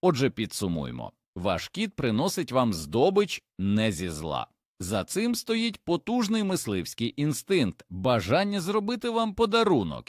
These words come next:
інстинктивна спроба навчити вас полювати, прагнення принести їжу в безпечне місце або просто бажання погратися. Що б не рухало вашим пухнастим мисливцем, знайте,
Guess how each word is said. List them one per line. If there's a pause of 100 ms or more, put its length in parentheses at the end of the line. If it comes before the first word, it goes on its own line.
інстинктивна
спроба
навчити
вас
полювати, (140)
прагнення
принести
їжу
в
безпечне
місце
або
просто
бажання
погратися. (220)
Що
б
не
рухало
вашим
пухнастим
мисливцем,
знайте,